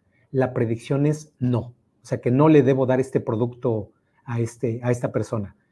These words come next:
Con esto me ayuda a hacer este, pues, eh, es lo que se llama la analítica predictiva, ¿ok? Bueno, esa sería la parte de, eh, de los modelos fáciles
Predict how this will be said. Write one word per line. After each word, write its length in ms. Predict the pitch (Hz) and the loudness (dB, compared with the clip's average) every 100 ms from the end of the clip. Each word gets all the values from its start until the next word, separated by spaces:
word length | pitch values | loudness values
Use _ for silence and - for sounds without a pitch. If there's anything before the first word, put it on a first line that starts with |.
| _ | _
Con 160 | - 131 | -2 0
esto 200 | 127 143 | 2 2
me 180 | 120 | 2
ayuda 260 | 107 123 123 | 0 2 2
a 20 | |
hacer 220 | 120 123 | 2 -2
este, 260 | 117 117 110 | -2 -4 -10
pues, 340 | - 101 - | -10 -16 -12
eh, 300 | 107 101 98 - _ _ | -12 -10 -12 -18 _ _
es 100 | 120 | -4
lo 80 | 120 | -4
que 80 | - | -4
se 120 | 127 | -4
llama 220 | 117 123 | -2 0
la 120 | 120 110 | 0 -2
analítica 680 | 107 110 127 - - 135 - | -2 -2 -4 -6 -6 -6 -4
predictiva, 680 | - 113 101 - - 110 98 _ _ _ _ _ - | -2 -2 -2 -8 -4 -4 -4 _ _ _ _ _ -14
¿ok? 200 | 117 131 180 - _ _ - | -6 0 0 -2 _ _ -6
Bueno, 180 | 120 135 | 0 2
esa 160 | 180 | 2
sería 560 | 175 147 151 165 170 - | 4 4 6 6 6 0
la 220 | 143 123 | -2 -2
parte 360 | 135 131 - 135 | 0 -2 0 0
de, 460 | 120 104 101 95 - _ _ _ - | 0 -2 -4 -10 -16 _ _ _ -10
eh, 200 | 113 120 | -6 -2
de 120 | 120 | 0
los 140 | 117 | 2
modelos 440 | 123 120 135 143 - | 4 4 4 2 4
fáciles 600 | 151 185 143 110 98 _ | 2 2 0 -4 -6 _